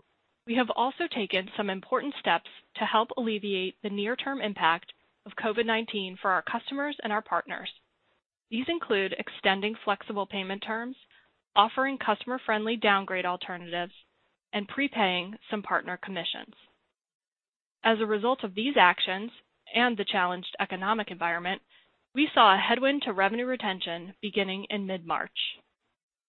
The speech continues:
To give you some additional color, we saw our net revenue retention rate fall from over a hundred percent through the first two months of the year to the low nineties in March,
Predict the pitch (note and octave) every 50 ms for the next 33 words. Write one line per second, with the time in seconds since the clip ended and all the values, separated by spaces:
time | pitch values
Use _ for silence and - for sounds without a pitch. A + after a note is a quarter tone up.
0 | _ _ _ _ _ _ _ _ _ _ _ _ - - A#3+ - D4+ D#4+ E4 D#4+
1 | C#4+ - - A3+ A3 G3+ G3 C4 C4 - - C4+ C#4 C#4 - - F3+ E3+ E3 D#3
2 | G3 A#3 - _ _ _ _ _ _ _ _ _ _ - C#4 D#4+ D#4 - C4+ A#3
3 | G#3 - - G#3 G#3 G3+ G3+ A#3 C4+ - - A#3 A3+ G#3+ A3+ A#3+ B3 B3 C4 B3+
4 | - A#3+ G#3 G3+ - G3 F3 F3 F3 E3 D#3+ - _ - - F#3 E3+ D#3+ E3+ F3
5 | G#3 - - - - _ _ _ - A3+ G#3+ - G#3+ G3+ G#3+ G3 F#3+ - - B3+
6 | C4 D4 D4+ - E4 D#4 - - G#3+ F#3+ F3 - - A3+ G#3 F#3 F#3+ - - G#3+
7 | G#3+ B3 - - - - B3 A#3 G#3 F#3+ G3 - - B3+ B3 C#4+ C4 A3+ F#3 D#3+
8 | D#3 E3 E3+ G3 - _ _ _ _ _ - - A#3 G#3 A3 G#3 G3+ G#3 G#3+ A#3+
9 | B3 A#3 G#3 F#3 F3+ F3+ F#3 F#3+ F#3 F#3+ F#3+ F#3+ F#3 F3 E3 D#3 - - -